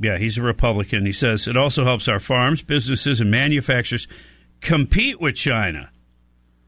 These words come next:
by allowing them to purchase needed equipment, invest in cutting-edge research and development, hire new employees, keep their operations profitable."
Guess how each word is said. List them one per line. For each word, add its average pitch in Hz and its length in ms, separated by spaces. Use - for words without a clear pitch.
by 117 140
allowing 139 420
them 156 180
to 147 80
purchase - 480
needed 135 300
equipment, 175 480
invest 123 360
in 117 100
cutting-edge 120 520
research 123 720
and 120 160
development, 139 520
hire 113 220
new 113 160
employees, 127 500
keep 123 160
their 113 140
operations 110 600
profitable." 131 680